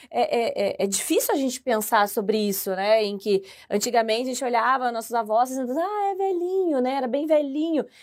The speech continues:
E hoje em dia você olha e você fala, "Não." E, e provavelmente eu, quando chegar, né,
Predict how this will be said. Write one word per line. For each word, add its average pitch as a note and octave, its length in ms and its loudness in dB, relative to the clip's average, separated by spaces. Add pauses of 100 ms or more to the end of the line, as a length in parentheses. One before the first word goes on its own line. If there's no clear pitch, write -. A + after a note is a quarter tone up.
E - 80 0
hoje D4 120 2
em - 20 -2
dia D#4 140 -2
você D#4+ 120 -2
olha D#4 200 0
e F4 40 -8
você - 80 -12
fala, F4+ 180 0
"Não." G4 280 0
E, G#3+ 200 -2
e G3+ 120 -10
provavelmente B3+ 580 -2
eu, C4 220 2
quando D#4 180 -8
chegar, A#3 400 0
né, A3 260 0